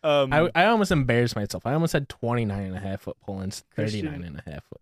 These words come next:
Speaker 2: pole.
Speaker 1: you are slicker than an oil spill, my friend. Uh,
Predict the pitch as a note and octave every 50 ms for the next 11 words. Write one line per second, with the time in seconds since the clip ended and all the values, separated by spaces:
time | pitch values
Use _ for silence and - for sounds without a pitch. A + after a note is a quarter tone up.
0 | _ _ - G1+ G1+ G#1 - - - - C#3+ D3 D3 C#3 B2+ A2+ - - C3+ C3+
1 | C3+ - C#3 C3+ C3+ C#3 C#3 C3+ C3+ C3+ A#2+ A2+ A2 G#2+ G#2 - - - A#2 G#2+
2 | G#2 G#2+ G#2+ G#2+ G#2 - - A2+ A2+ A2+ A#2 A#2 A#2 - _ _ _ _ _ _
3 | _ _ _ _ _ _ - B2+ A#2 A2+ A2 G#2+ G#2 G#2